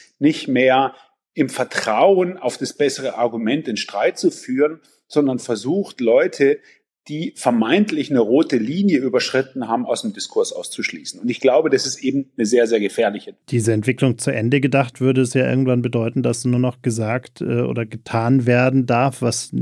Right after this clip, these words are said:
Speaker 2: bei niemandem mehr in irgendeiner Art und Weise aneckt, äh, was niemanden mehr irgendwie, äh, niemanden mehr aufstößt, was niemanden mehr, äh,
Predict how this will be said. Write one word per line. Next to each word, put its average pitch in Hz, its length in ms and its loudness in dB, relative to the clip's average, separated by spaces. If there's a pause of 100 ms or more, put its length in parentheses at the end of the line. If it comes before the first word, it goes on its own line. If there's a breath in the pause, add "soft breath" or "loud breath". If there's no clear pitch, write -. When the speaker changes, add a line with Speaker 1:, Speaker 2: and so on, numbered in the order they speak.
(220)
Speaker 2:
bei 117 140 0
niemandem 143 540 4
mehr 127 180 4
in 123 120 0
irgendeiner 127 520 0
Art 127 300 0
und 127 160 -2
Weise 120 380 0
aneckt, 123 680 -2
äh, - 80 -8
was 117 460 -4
niemanden 123 360 0
mehr 120 200 -2 (440 loud breath)
irgendwie, 127 680 2
äh, 135 160 -2
niemanden 139 580 2
mehr 135 180 4
aufstößt, 135 640 0
was 127 140 0
niemanden 131 320 2
mehr, 123 340 0
äh, 113 200 -6